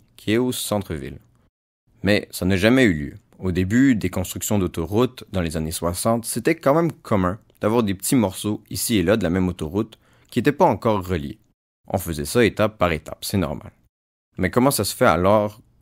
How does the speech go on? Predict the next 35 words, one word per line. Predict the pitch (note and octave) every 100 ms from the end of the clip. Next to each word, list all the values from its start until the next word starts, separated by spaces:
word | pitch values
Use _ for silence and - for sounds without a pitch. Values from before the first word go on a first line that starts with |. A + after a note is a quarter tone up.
| _
que | - G2
le | F2 F2+
petit | - B2 - C3+
morceau | A#2+ F#2+ -
d'autoroute | F#2+ F2+ G2 A#2+ -
qui | F#2
manque | G2 G#2+ -
entre | F2+ F2+
la | D#2+
fin | - A#2
de | A2
la | F2
sept | - -
cent | E2
vingt | E2+ G#2+
dans | B2 E2+
le |
coin | - - F2+
de |
la | D#2+
rue | D#2+ F2
Papineau | E2+ - F2 A2 B2 - _ _ _
et | A#2 A2+
le | - G2
pont-tunnel | - G2+ - F#2+ F2
Louis-Hippolyte | F2 F#2+ - E2 A2 - - _ _ _
s'est | -
jamais | F#2 G#2 G#2
fait | C3 -
construire ? | - F#2 - - D2+ D2 - _ _ _ _ _ _ _ -
Eh |
bien, | G2 G#2 G#2+ G2
le | F#2+ G2
morceau | G2 G2 - D3
d'autoroute, | G#2 - D2+ G2+ - -